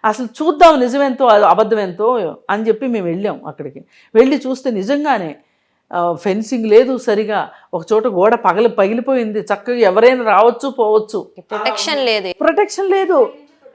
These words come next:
Speaker 1: ప్రొటెక్షన్ లేదు. ఆ, వంటగదిలోకి వెళ్ళి చూస్తే ఇలా ఉంది.
Speaker 2: ఫుడ్ లేదు.
Speaker 1: ఫుడ్ సరిగా లేదు.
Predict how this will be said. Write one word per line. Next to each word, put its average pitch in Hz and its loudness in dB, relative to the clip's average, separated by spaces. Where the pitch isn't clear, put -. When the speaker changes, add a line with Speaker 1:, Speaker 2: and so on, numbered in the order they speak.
Speaker 1:
ప్రొటెక్షన్ 330 0
లేదు. 277 -2
ఆ, 277 2
వంటగదిలోకి 277 4
వెళ్ళి 262 -2
చూస్తే 269 -6
ఇలా 226 0
ఉంది. 214 -6
Speaker 2:
ఫుడ్ 196 -12
లేదు. 175 -8
Speaker 1:
ఫుడ్ 262 -8
సరిగా 254 -4
లేదు. 240 -4